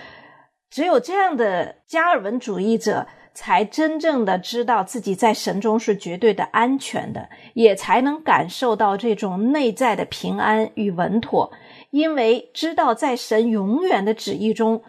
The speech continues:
我们已经被拣选、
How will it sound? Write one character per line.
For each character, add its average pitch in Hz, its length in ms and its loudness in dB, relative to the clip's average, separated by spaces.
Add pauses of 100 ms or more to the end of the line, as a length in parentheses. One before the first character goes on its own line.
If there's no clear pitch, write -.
(600)
我 220 180 6
们 202 300 2
已 208 160 -2
经 262 260 0
被 220 440 2
拣 190 340 -2
选、 - 380 2